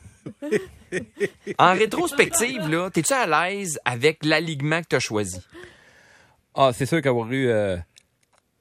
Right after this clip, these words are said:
Speaker 1: Ovechkin, euh, <laughs> peut-être que je l'aurais pris. Mais, euh, je suis content d'avoir inséré, euh, Romanov, euh,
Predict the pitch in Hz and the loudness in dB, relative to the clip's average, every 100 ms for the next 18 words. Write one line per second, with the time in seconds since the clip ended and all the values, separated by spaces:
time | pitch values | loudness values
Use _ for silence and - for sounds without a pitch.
0 | _ _ _ - 123 117 - 147 143 123 | _ _ _ -4 0 0 0 0 0 2
1 | 110 104 98 - - 254 202 269 605 311 | 2 0 -2 -4 -10 -6 8 12 12 12
2 | 311 330 339 349 359 359 349 359 - - | 10 10 12 12 12 12 10 10 8 6
3 | 131 117 120 117 117 120 151 - - - | 4 4 2 2 0 -2 -10 -12 -14 -12
4 | 165 _ 311 - 190 120 123 123 123 262 | -14 _ -4 0 2 4 4 2 0 0
5 | 175 160 190 180 139 123 127 127 120 131 | 0 4 4 4 4 4 2 0 0 0
6 | 120 131 135 117 117 113 110 117 - 110 | 0 0 0 0 0 0 0 0 0 0
7 | 101 | 0